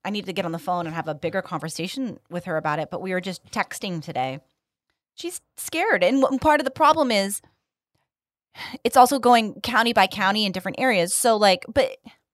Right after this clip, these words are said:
for example, here in L A, we just got the announcement that, you know, we would be, still be doing remote schooling starting in the fall. Orange County, however, does not want that.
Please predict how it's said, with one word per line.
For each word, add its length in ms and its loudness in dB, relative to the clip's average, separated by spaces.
for 120 -2
example, 360 0
here 160 0
in 60 2
L 180 2
A, 300 2
we 180 -8
just 240 -8
got 200 4
the 100 -6
announcement 640 -2
that, 360 0
you 140 -8
know, 120 0
we 160 -2
would 140 -4
be, 120 -6
still 200 0
be 80 0
doing 220 -4
remote 560 -4
schooling 560 -8
starting 380 -6
in 100 -12
the 60 -12
fall. 380 -8
Orange 260 -2
County, 500 -4
however, 680 -2
does 160 -8
not 220 -2
want 280 0
that. 200 -6